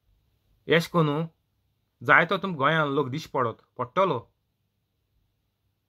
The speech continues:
आख्ख्या संवसारा देखून आहा व्हडले व्हडले मनीस, अ, मोण वेजिटेटिव्ह इस्टेट म्हणटाय तेका,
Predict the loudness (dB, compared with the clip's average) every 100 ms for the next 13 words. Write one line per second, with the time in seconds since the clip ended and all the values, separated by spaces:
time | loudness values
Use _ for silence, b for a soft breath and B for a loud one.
0 | _ _ _ _ _ _ _ _ _ -4
1 | -2 0 -2 0 0 0 -2 -2 -2 0
2 | 0 0 0 0 -4 -8 -8 -8 -10 _
3 | _ -8 -4 -4 -4 -4 0 0 0 -2
4 | -2 -2 -2 -2 -4 -6 -8 -6 -6 -8
5 | -8 -10